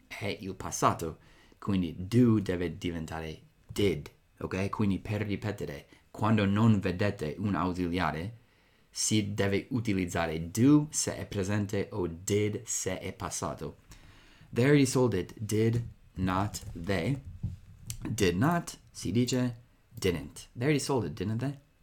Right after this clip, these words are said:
Bellissimo, giustissimo. Last but not least, number ten. Your friend plays golf.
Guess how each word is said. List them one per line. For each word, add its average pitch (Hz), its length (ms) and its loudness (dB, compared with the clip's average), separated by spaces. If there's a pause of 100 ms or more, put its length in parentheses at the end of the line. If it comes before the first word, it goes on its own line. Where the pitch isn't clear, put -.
(300)
Bellissimo, 107 680 2
giustissimo. 98 800 -2 (400)
Last 131 440 2
but 101 140 0
not 87 220 0
least, 90 320 -4
number 90 260 0
ten. 80 380 -6 (480)
Your 113 160 4
friend 120 360 4
plays 101 320 4
golf. 92 540 0